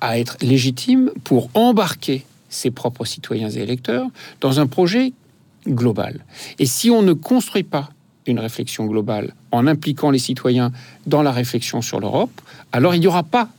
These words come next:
la possibilité de mettre en œuvre des projets comme celui-ci. Donc des projets comme celui-ci, je suis sûr que si on lance un appel à proposition, on va en trouver deux cents géniaux qu'on pourrait mettre en œuvre assez facilement, probablement même sans rien acheter.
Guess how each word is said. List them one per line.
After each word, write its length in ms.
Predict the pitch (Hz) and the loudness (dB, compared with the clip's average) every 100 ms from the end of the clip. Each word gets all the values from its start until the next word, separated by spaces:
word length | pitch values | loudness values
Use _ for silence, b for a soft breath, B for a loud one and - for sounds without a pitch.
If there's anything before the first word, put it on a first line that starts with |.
| _ | _
la 100 | 120 | -8
possibilité 500 | 120 - - 107 - | -4 -4 -4 -8 -6
de 80 | 156 | -4
mettre 180 | 117 - | -4 -2
en 80 | 117 | -2
œuvre 140 | 139 | -2
des 100 | 143 | -2
projets 260 | - 110 117 | -4 -4 -4
comme 160 | 110 | -6
celui-ci. 400 | 104 - 123 - - B B B | -8 -8 -10 -14 -18 B B B
Donc 140 | 120 | -2
des 100 | 107 165 | 0 0
projets 280 | - 156 | 0 0
comme 160 | 151 139 | 2 0
celui-ci, 420 | - 127 123 131 | 2 0 0 0
je 100 | 135 | -2
suis 200 | - 127 | -2 -4
sûr 420 | - 214 208 151 - B B B | 0 4 4 4 0 B B B
que 100 | 127 | -8
si 200 | - 156 | -2 2
on 120 | 143 | 4
lance 260 | 143 156 - | 4 2 -2
un 80 | |
appel 320 | 123 123 160 139 | -2 0 0 0
à 40 | |
proposition, 600 | 120 117 117 113 - 123 - | -2 -4 -2 -2 -2 -4 -4
on 40 | |
va 100 | 117 | -4
en 60 | 113 | -4
trouver 240 | - 104 | -4 -4
deux 180 | 101 156 | 0 2
cents 220 | 160 151 | 2 0
géniaux 300 | 117 104 87 82 - _ _ _ b b _ - | -2 -2 -6 -8 -16 _ _ _ b b _ 0
qu'on 140 | 151 | 0
pourrait 220 | 180 180 | 2 4
mettre 240 | 180 208 185 | 4 2 2
en 80 | 165 | 2
œuvre 240 | 165 135 B B | 2 0 B B
assez 240 | 226 226 247 | -4 -2 -2
facilement, 500 | 220 196 208 240 254 B B - | -2 0 2 2 0 B B -4
probablement 560 | - 214 196 190 208 | 2 4 4 4 4
même 160 | 226 214 | 4 2
sans 160 | - 226 | 2 2
rien 180 | 214 | 2
acheter. 320 | 196 - 120 | 2 0 -6